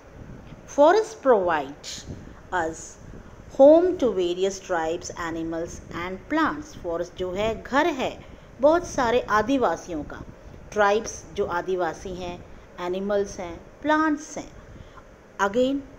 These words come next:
they are responsible for maintaining the water cycle। Forest आपने देखा होगा जहाँ हरियाली ज़्यादा होती है बारिश वहीं पर होती है, है ना?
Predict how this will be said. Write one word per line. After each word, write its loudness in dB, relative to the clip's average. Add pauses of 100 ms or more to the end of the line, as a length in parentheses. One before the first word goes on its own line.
(480)
they 6
are 4
responsible 0
for 0 (100)
maintaining -4
the 2 (100)
water -2 (120)
cycle। -2 (680)
Forest 0
आपने -2
देखा 0
होगा 0 (140)
जहाँ 2
हरियाली 0
ज़्यादा 0 (120)
होती -6
है -6 (400)
बारिश 2
वहीं 0
पर 0
होती -12
है, -18
है -8
ना? -6